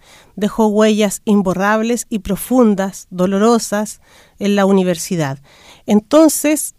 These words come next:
vamos a recorrer distintos testimonios con actores importantes que están relacionados con todo esto que ocurrió.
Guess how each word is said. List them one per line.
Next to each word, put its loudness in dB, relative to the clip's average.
vamos 4
a 2
recorrer 4
distintos 2
testimonios 4
con 2
actores 0
importantes -2
que -8
están -4
relacionados 0
con -2
todo -4
esto -8
que -10
ocurrió. -8